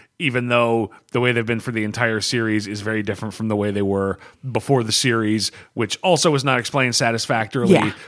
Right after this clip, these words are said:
Speaker 1: So people just change sides. Uh, they, they use some form of sound to cure a virus,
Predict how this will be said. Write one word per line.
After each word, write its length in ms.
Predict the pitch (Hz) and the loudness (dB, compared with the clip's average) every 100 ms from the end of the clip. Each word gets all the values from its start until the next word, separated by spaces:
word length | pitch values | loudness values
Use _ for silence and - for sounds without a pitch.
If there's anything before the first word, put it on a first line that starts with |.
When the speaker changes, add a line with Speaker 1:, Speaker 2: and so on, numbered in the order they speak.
| - | -14
Speaker 1:
So 120 | - | -6
people 220 | 120 143 120 | -2 0 -2
just 220 | 110 - | -4 -4
change 260 | 143 117 117 | -2 0 0
sides. 760 | 170 143 131 131 127 120 117 - - - | 2 2 4 2 0 -2 -8 -8 -20 -6
Uh, 480 | 113 101 101 107 110 | -2 0 0 -2 -6
they, 380 | 110 110 110 107 | -2 -2 -2 -6
they 240 | 101 110 | -6 -4
use 300 | 107 113 113 | 0 0 0
some 260 | 131 117 113 | 0 -2 -2
form 320 | - 127 110 | 2 4 2
of 100 | 92 | -2
sound 640 | - 110 110 110 110 107 - - _ - | 0 2 2 0 0 -4 -8 -20 _ -4
to 120 | 110 - | -4 -4
cure 340 | - 143 120 107 | -2 2 4 2
a 80 | |
virus, 680 | 98 101 104 104 104 - - | 0 0 0 0 0 0 -2